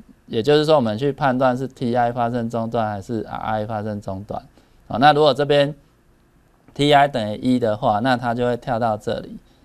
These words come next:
哦，就把R I清掉，呃，把T I，哦，在这边的话就是T I跟R I要自己，哦，用程式自己去把它清掉。哦，你如果没有清掉，它就会继续发生中断。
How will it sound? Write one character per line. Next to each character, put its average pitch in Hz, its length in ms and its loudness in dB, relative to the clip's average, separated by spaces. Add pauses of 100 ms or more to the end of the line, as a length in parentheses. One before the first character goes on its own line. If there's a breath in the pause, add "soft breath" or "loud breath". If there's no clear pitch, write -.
(160 soft breath)
哦， - 200 -14
就 127 140 0
把 107 140 -4
R 104 440 -4
I 113 40 -4
清 104 300 -8
掉， - 160 -12 (100)
呃， 113 160 -4
把 104 220 0
T 123 260 -2
I， 120 340 0 (600)
哦， - 200 -8
在 160 140 6
这 160 160 4
边 151 240 2
的 135 140 2
话 143 160 4
就 135 120 -2
是 139 140 0
T 135 240 0
I 135 140 4
跟 262 180 -6
R 117 300 -6
I - 20 -2
要 123 160 0
自 123 180 -6
己， - 280 -14 (540 soft breath)
哦， - 180 -8
用 123 240 2
程 110 240 -6
式 123 180 -4
自 123 100 -6
己 113 140 0
去 - 180 -8
把 - 140 -8
它 - 160 -6
清 101 280 -10
掉。 - 220 -10 (140)
哦， - 160 -12
你 113 80 -4
如 117 140 2
果 151 100 6
没 139 80 -2
有 143 100 2
清 117 240 -6
掉， 123 220 0
它 123 180 -4
就 123 140 -2
会 120 100 -4
继 117 160 -6
续 117 160 -4
发 110 200 -4
生 107 200 -6
中 107 280 -8
断。 - 180 -14